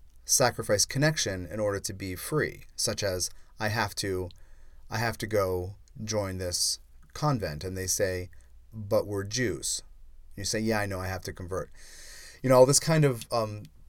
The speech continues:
you know, doing things in the opposite ways as our families. In a bunch of lives, you've had those issues. So whatever fears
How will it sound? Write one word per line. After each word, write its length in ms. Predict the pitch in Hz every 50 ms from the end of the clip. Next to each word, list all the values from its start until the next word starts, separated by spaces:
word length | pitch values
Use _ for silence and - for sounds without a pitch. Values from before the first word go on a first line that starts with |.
| - - -
you 100 | 131 127
know, 200 | 110 101 101 101
doing 360 | 104 101 - 147 156 165 165 151
things 280 | - 135 123 117 113
in 60 | 113 110
the 60 | 107
opposite 360 | 107 113 113 - - - 104
ways 240 | 95 104 104 101 101
as 80 | 95 98
our 80 | 95
families. 400 | 90 - - 104 101 98 95 - - - - - - -
In 100 | 127 123
a 80 | 123 117
bunch 320 | 107 110 131 139 147 -
of 140 | 190 160 147
lives, 320 | 117 101 98 101 104 101
you've 140 | 120 120 110
had 200 | - 120 107 101
those 180 | 101 101 98 101
issues. 460 | 101 95 - 104 92 92 - - - - - - - - - - - - - - - - - - - - - - - -
So 520 | - - 143 135 127 120 117 113 113 110 - - - - - - - - - - - - - - - - - - - - - - - - - - - - - - - - - - - - - - - - - - - - - - - - - - - - - - -
whatever 380 | 113 110 123 123 135 131 -
fears 760 | - - - - 175 180 180 151 117 104 98 98 - - -